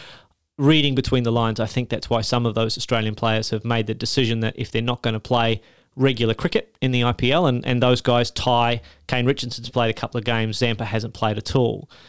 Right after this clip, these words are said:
Those guys have made the decision, "Well, if I'm not going to play, then I'm going to return home before I can't, um, before I'm, I'm, you know, stuck overseas with, you know, no real logistical way of, of getting home other than a charter flight and an exception from the government." So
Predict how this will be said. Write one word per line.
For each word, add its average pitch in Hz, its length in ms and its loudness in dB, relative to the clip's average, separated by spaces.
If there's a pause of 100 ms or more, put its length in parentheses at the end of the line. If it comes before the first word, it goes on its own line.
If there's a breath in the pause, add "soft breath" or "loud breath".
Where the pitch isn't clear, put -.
(280 soft breath)
Those 127 280 4
guys 117 240 0
have 107 100 -6
made 110 140 0
the 107 80 -4
decision, 107 420 -4
"Well, 110 140 -2
if 107 120 -6
I'm 110 100 -2
not 120 180 -4
going 110 260 -2
to - 100 -18
play, 107 540 -2 (360 soft breath)
then 120 120 2
I'm 110 140 0
going 104 240 -2
to 110 100 -2
return 107 360 -2
home 104 440 0
before 110 340 -2
I 101 180 0 (160)
can't, 104 420 -6 (400 soft breath)
um, 101 240 -2
before 107 300 0
I'm, 101 240 -4
I'm, 104 300 -6 (260)
you 117 100 -6
know, 107 80 -6
stuck - 340 -2
overseas 107 480 0
with, 110 160 -2 (300)
you 110 120 -2
know, 101 120 0
no 107 180 2
real 104 320 2 (220)
logistical 117 520 -2
way 104 220 0
of, 104 220 -4
of 110 160 -4
getting 107 220 0
home 104 220 -2
other 107 200 -2
than 101 160 -4
a 101 60 -4
charter 104 280 0
flight 107 300 -2
and 107 180 -6
an - 20 -6
exception - 420 -6
from 107 160 -4
the 107 60 -4
government." 107 420 0
So 113 200 2